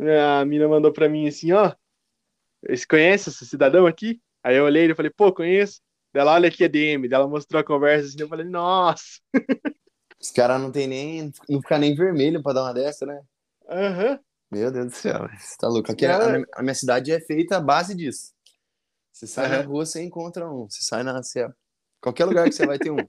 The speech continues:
Speaker 1: <laughs>
Speaker 2: Juro por Deus, velho. A minha cidade é pequena, minha cidade tem noventa mil habitantes, velho.
Speaker 1: Uhum.
Speaker 2: E tem o McDonald's, viu? É, que cidade é grande,
Speaker 1: Nossa.
Speaker 2: filho. Tem McDonald's, viu? É. Tá de sacanagem?
Speaker 1: <laughs> Vai tirando.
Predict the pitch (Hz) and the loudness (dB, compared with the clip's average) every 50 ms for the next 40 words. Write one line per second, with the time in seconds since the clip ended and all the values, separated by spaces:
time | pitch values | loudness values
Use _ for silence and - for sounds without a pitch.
0 | _ 453 - - _ _ _ _ _ _ _ _ _ _ _ _ _ _ _ _ | _ -12 -12 -12 _ _ _ _ _ _ _ _ _ _ _ _ _ _ _ _
1 | - 131 151 196 196 247 233 202 180 170 190 185 - 131 120 117 120 127 143 139 | -2 -2 -2 0 0 0 2 2 2 2 0 -2 -4 -4 -4 -2 -2 -4 -4 -6
2 | 139 147 165 165 170 175 - 185 - 151 151 170 160 139 131 127 - 147 143 - | -4 -4 -4 -4 -4 -8 -14 -14 -12 -10 -10 -10 -8 -10 -10 -10 -10 -10 -10 -8
3 | 165 165 151 139 156 175 175 185 175 160 156 139 120 - 123 123 123 - - - | -10 -12 -12 -12 -12 -12 -12 -10 -8 -8 -8 -8 -8 -6 -4 -4 -4 -6 -8 -12
4 | - - - - _ _ _ _ _ _ - - - 135 135 131 143 147 151 - | -12 -14 -14 -16 _ _ _ _ _ _ -20 -18 -14 -14 -12 -8 -8 -10 -10 -12
5 | _ _ _ _ 110 104 107 117 113 113 127 127 185 156 170 160 151 143 123 127 | _ _ _ _ -4 0 0 2 2 2 2 0 0 -2 -2 -2 -2 -2 -4 -4
6 | 131 135 _ _ _ _ _ _ - 95 95 - - - - - - 87 90 92 | -8 -16 _ _ _ _ _ _ -14 -12 -12 -12 -12 -12 -8 -6 -2 -2 0 0
7 | 104 131 165 143 113 120 131 127 - - 101 80 - - - 101 101 104 104 98 | 0 -2 -2 -2 0 0 0 -2 -2 -4 -6 -6 -8 -6 -4 -2 0 0 0 0
8 | - - 294 339 349 349 339 294 311 294 269 147 139 110 90 - _ _ _ _ | 0 0 2 2 2 0 0 0 0 2 4 4 4 2 0 -4 _ _ _ _
9 | _ _ _ _ _ - - _ - 120 - - 120 - 220 160 139 139 127 107 | _ _ _ _ _ -20 -18 _ -10 -10 -8 -4 0 0 0 2 2 0 0 2
10 | 147 139 139 - - 147 143 139 127 113 110 | 2 0 0 0 0 2 2 2 2 0 -4